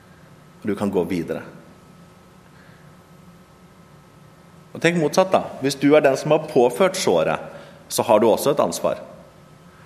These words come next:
Du har et ansvar mellom å erkjenne, eller med å erkjenne.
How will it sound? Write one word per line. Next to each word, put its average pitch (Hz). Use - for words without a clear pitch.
Du 104
har 95
et 107
ansvar 95
mellom 87
å 73
erkjenne, 85
eller 90
med 90
å -
erkjenne. 135